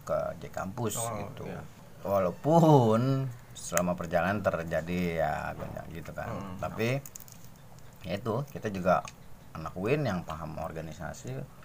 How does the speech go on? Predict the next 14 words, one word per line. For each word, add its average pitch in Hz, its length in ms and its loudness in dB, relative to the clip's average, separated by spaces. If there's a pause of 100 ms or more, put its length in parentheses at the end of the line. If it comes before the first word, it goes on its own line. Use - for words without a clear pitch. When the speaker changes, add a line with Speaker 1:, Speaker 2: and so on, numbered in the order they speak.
(320)
Speaker 1:
paham - 320 -8
etika 82 640 2
gitu 87 240 -4
kan. 90 400 -2 (1300)
Ya 90 160 -10
akhirnya 117 400 -4 (480)
tercetuslah 92 800 -6
J 82 80 -8
Kampus 80 400 -8
uin, 101 240 -2
kalau 87 320 6 (720)
gua 90 240 0
nggak 82 80 -4
salah 101 240 6